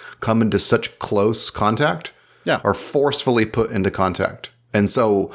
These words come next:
Speaker 1: yeah, there abso-, absolutely were probably variables or gaps in their knowledge
Speaker 2: Mm.
Speaker 1: or, um, so Vendimian's knowledge of the outside. I can just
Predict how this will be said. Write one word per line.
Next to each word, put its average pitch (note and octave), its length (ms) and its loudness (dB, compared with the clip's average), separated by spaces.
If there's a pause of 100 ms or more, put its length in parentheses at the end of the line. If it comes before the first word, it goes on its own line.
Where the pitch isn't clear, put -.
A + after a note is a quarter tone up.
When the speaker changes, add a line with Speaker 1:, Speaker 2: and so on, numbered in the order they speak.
(360)
Speaker 1:
yeah, F#2 580 2
there A2+ 160 2
abso-, A2+ 580 0 (120)
absolutely B2 580 0
were F2 140 0
probably F2+ 380 -2
variables F2 600 0
or D2+ 140 -6
gaps G2+ 480 -2
in E2+ 120 -4
their E2 100 -4
knowledge F#2+ 600 2
Speaker 2:
Mm. - 60 -8
Speaker 1:
or, E2 140 -12 (100)
um, F2 140 -12
so E2+ 160 -8
Vendimian's G2 600 2
knowledge G2+ 320 2
of E2 100 -6
the E2+ 120 -2
outside. E2 460 -4
I G2 80 -4
can G#2 160 -2
just - 260 0